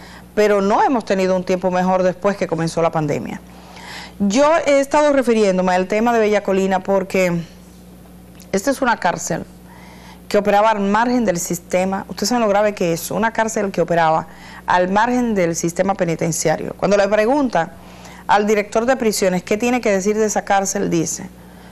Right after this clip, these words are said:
"Esa cárcel no pertenece al sistema, nosotros no la tenemos". ¿Cómo que no la tienen? ¿Cómo es posible que esa cárcel estuviera al margen del sistema? ¿Cómo es posible que exista una cárcel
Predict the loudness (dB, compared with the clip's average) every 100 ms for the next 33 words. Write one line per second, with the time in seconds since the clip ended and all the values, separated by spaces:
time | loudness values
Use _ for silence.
0 | -6 -2 0 0 0 0 -2 0 0 0
1 | -2 -4 -2 -2 -4 -6 -6 -8 -4 -2
2 | -2 -2 -4 -4 -2 0 -2 -2 -4 -4
3 | -6 -10 -16 -20 -14 -4 -2 0 0 -2
4 | -4 -4 -6 -8 -14 -20 -20 -20 -20 -20
5 | -20 -20 -16 -2 0 2 0 0 2 2
6 | 2 0 -2 0 0 0 0 0 0 0
7 | 2 2 0 2 0 -2 -4 0 0 0
8 | -2 -12 -14 -10 0 4 4 2 0 4
9 | 4 2 2 2 2 0 0 0 0 2
10 | 2 2 2 2 2 -2 -4 -6